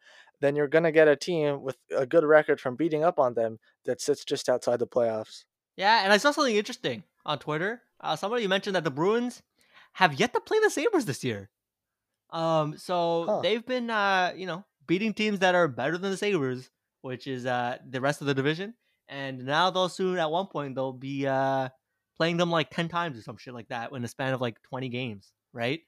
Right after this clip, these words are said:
Speaker 2: Uh, so, uh, if you're a Bruins fan, already first in the division in terms of point percentage, uh, the best is yet to come because, uh, oh my goodness, do the Sabres look freaking atrocious.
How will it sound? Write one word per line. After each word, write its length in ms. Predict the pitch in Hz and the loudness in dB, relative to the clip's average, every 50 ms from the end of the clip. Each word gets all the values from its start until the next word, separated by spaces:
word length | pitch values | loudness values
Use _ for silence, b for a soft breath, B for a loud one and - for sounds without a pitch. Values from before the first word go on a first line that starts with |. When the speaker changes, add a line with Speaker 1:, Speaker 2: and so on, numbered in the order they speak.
| _ _ _ _ _ _ - | _ _ _ _ _ _ -12
Speaker 2:
Uh, 580 | 123 123 120 120 120 120 120 120 117 117 117 110 | -8 -6 -4 -4 -4 -4 -4 -4 -4 -4 -6 -8
so, 340 | - - - 131 123 123 123 | -10 -10 -8 -6 -4 -4 -2
uh, 460 | 120 120 117 117 117 117 113 113 110 | -2 -2 -2 -2 -2 -2 -4 -6 -8
if 380 | - _ _ _ _ _ _ | -12 _ _ _ _ _ _
you're 120 | 185 214 196 | 0 0 0
a 40 | 135 | 2
Bruins 320 | 135 165 208 233 202 - | 4 4 4 4 4 0
fan, 440 | - 143 123 113 110 107 101 104 - _ _ _ _ - | -2 -2 -2 0 -2 -4 -6 -10 -14 _ _ _ _ -4
already 480 | 160 180 196 208 208 196 180 165 151 139 | -4 -2 0 0 0 0 0 0 -2 -2
first 320 | - - 175 180 - - | -2 -4 -4 -4 -4 -4
in 60 | 156 | -2
the 60 | 139 | 0
division 280 | 139 131 139 143 147 143 | 0 2 0 0 0 -2
in 60 | 135 | -4
terms 200 | 123 151 147 135 | -4 -4 -4 -4
of 80 | 131 - | -4 -4
point 200 | - 139 143 139 | -4 -4 -4 -6
percentage, 520 | - - - 151 147 147 147 143 - - _ _ _ _ _ _ _ _ - | -8 -8 -6 -6 -6 -6 -8 -10 -14 -20 _ _ _ _ _ _ _ _ -4
uh, 200 | 143 131 139 - 151 | -2 -2 -2 -2 -4
the 100 | 120 131 | -6 -2
best 260 | 117 151 190 233 - | 2 2 2 2 0
is 140 | 226 165 135 | -2 -2 0
yet 140 | 180 180 - | 0 0 0
to 60 | 185 | -2
come 400 | - - 185 175 139 107 95 - _ _ _ _ _ _ _ _ _ _ | -2 2 2 4 4 2 -2 -6 _ _ _ _ _ _ _ _ _ _
because, 360 | - 143 - 156 139 131 120 | -12 -8 -4 -4 -4 -2 -2
uh, 440 | 131 127 123 123 120 120 117 113 110 - _ _ _ _ _ _ - | 0 0 2 2 0 0 -2 -4 -6 -10 _ _ _ _ _ _ -10
oh 120 | 160 170 180 | -6 -2 2
my 160 | 196 190 165 | 4 4 4
goodness, 580 | 131 175 175 151 131 117 113 110 - - - _ _ _ _ _ _ _ _ - | 4 2 0 0 0 -2 -4 -8 -10 -16 -20 _ _ _ _ _ _ _ _ -6
do 120 | 156 147 | -4 -2
the 100 | 131 135 | -2 -2
Sabres 360 | - - 151 147 139 139 127 | 0 0 0 0 0 0 -2
look 180 | 131 127 123 - - - - | -2 -4 -6 -6 -10 -14 -10
freaking 220 | 156 143 - 139 127 | -8 -4 -2 -2 -2
atrocious. 640 | - - 139 127 117 - 127 113 104 107 - - | -2 -2 -2 -2 -2 -4 -6 -8 -8 -10 -12 -20